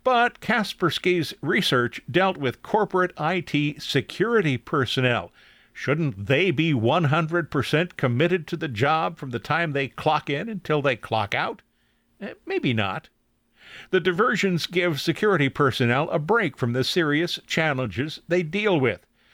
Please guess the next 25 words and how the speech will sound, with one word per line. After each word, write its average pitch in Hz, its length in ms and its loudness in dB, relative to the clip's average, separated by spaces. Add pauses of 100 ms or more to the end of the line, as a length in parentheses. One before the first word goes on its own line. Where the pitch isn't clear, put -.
(240)
The 113 80 -10
report 139 420 2
says 175 320 2
that 135 240 0
security 151 580 0
experts 147 560 0
are 123 220 2
responsible 143 840 -2
for 147 300 0
evaluating 139 840 2
and - 320 -10
testing 151 460 -6
security 101 540 -4
software, 170 680 0 (200)
configuring 160 640 0
that 104 220 -4
software, 110 640 0 (200)
installing 123 640 0
it 185 120 0
and 113 180 -2
upgrading 113 540 0
it, 175 160 -10 (300)
enforcing 185 580 0
user 139 340 -2
policies, 190 760 -2